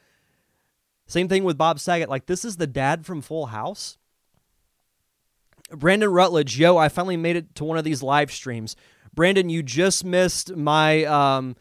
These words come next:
my discussion on the live action Beauty and the Beast. You'll have to go back and listen to it. But no, Aladdin, everything from, you know, the story, like I mentioned with Aladdin, you know, winning the,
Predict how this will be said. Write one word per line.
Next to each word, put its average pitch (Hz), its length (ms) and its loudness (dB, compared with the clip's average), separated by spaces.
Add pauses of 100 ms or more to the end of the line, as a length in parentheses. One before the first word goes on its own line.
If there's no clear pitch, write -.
(340)
my 151 140 0
discussion 160 520 0
on 147 100 -2
the 139 80 -2
live 143 260 4
action 143 340 -2
Beauty 135 240 -4
and 127 100 -6
the 123 40 -8
Beast. 123 280 -6
You'll 131 100 -8
have 120 120 -8
to 117 60 -20
go 120 120 -6
back 120 220 -4
and 117 100 -12
listen 117 280 -10
to 113 160 -10
it. - 120 -16 (880)
But 185 80 -4
no, 190 140 4
Aladdin, 214 480 4
everything 202 600 2
from, 160 680 2 (500)
you 165 160 -2
know, 151 140 4
the 151 220 -2
story, 180 340 2
like 165 220 2
I 147 80 4
mentioned 147 420 -2
with 143 120 -2
Aladdin, 135 640 0 (560)
you 135 140 -6
know, 131 100 0
winning 156 720 0
the, 127 520 0